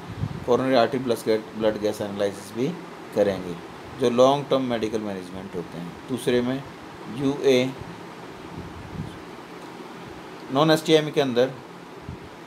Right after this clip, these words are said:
एंटीप्लेटलेट ड्रग देंगे, anti-ischemic ड्रग देंगे और anti-, anticoagulant थेरेपी देंगे। पीसीआई और सीएबीजी, मीन्स कोरोनरी आर्टरी ब्लड गैस एनालिसिस करवाएंगे, लॉन्ग टर्म में मेडिकल मैनेजमेंट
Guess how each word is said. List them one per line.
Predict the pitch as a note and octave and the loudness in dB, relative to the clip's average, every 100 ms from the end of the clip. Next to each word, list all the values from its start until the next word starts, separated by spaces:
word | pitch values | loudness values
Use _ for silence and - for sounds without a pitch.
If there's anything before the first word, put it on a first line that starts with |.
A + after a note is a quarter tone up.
| - - | -16 0
एंटीप्लेटलेट | B2 C#3+ D#3+ D3+ C#3+ C#3+ | 2 4 4 6 8 8
ड्रग | C#3 C3 | 6 4
देंगे, | C#3+ C#3 | 2 0
anti-ischemic | C3 C3+ C3 C3+ B2+ | 0 -2 -2 -2 0
ड्रग | B2+ B2 | 0 0
देंगे | B2+ B2+ | 2 2
और | B2+ B2 | 4 4
anti-, | A#2+ A#2+ A#2 - B2+ | 2 2 2 2 -2
anticoagulant | A#2 B2 B2 A#2+ A#2+ | -2 0 2 0 0
थेरेपी | B2 A2+ A#2+ | 2 2 2
देंगे। | A2 G#2+ A2+ A2+ - - - - | 0 0 -2 -6 -10 -12 -10 -2
पीसीआई | C3 - C#3+ C#3+ | 0 6 8 10
और | C3 C3+ C3 | 10 8 4
सीएबीजी, | C#3 B2 A#2 A2+ G#2 F#2+ - - - - - - - - - - - - - - - - - - | 0 2 2 0 -2 -6 -8 -16 -16 -16 -16 -16 -16 -16 -16 -16 -16 -16 -16 -16 -14 -14 -14 -8
मीन्स | A#2 A2+ A2+ | -4 -2 -4
कोरोनरी | - B2 B2+ C3+ | 6 8 8 8
आर्टरी | B2 A#2+ C3+ C3 C3 - - - - - - - - - - - - - | 8 6 2 0 0 -8 -16 -16 -16 -16 -16 -14 -14 -14 -14 -16 -12 2
ब्लड | B2+ C3 B2 | 6 6 6
गैस | B2 - - - - B2+ | 2 2 -10 -12 -8 -4
एनालिसिस | A#2 A2+ A2 A#2+ - | 2 2 2 0 -2
करवाएंगे, | A2 A2+ A2+ A2+ C3 - - - - - A#2 | 0 0 -2 -4 -6 -8 -14 -14 -14 -6 6
लॉन्ग | B2 C#3 C3 | 6 6 4
टर्म | C#3 C3 | 0 2
में | C3 B2+ | 0 0
मेडिकल | B2 A2+ A#2 C3 | 0 -2 -2 -2
मैनेजमेंट | B2 A#2 A2 G#2 G#2+ | -2 -2 -4 -4 -4